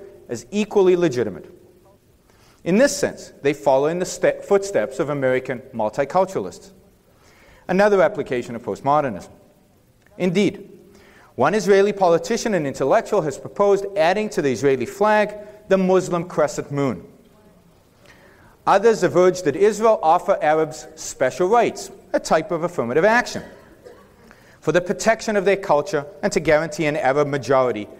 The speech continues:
in certain parts of Israel. They suggest establishing a day of mourning to remember the injustices committed against the Palestinians, while at the same time oppose any kind of Holocaust remembrance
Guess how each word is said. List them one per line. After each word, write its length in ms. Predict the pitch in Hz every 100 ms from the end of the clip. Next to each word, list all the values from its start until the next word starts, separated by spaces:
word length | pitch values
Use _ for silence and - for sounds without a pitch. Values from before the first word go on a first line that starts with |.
| -
in 100 | 139
certain 400 | - 135 120 143
parts 320 | - 98 -
of 80 | 135
Israel. 320 | 185 147 92 - - - _ _ _ _ _ _ - -
They 120 | 135
suggest 460 | 151 165 147 233 233
establishing 600 | 233 - 202 226 226 233
a 40 |
day 200 | 175 151
of 120 | 165 175
mourning 400 | 226 240 156 - - -
to 100 | 233
remember 440 | 214 214 226 214
the 120 | 170 156
injustices 720 | 143 226 - 202 - 117 -
committed 440 | - 147 214 170
against 320 | 131 131 120
the 60 | -
Palestinians, 800 | 123 120 123 233 233 190 - - - - - _
while 160 | 139 139
at 100 | 139
the 80 |
same 260 | - 156 131
time 460 | - 247 220 160 - - - 180
oppose 360 | 175 185 180 -
any 200 | 196 240
kind 340 | 254 - 202 202
of 160 | 196
Holocaust 560 | 160 170 170 165 156 156
remembrance 760 | 165 151 143 147 135 131 123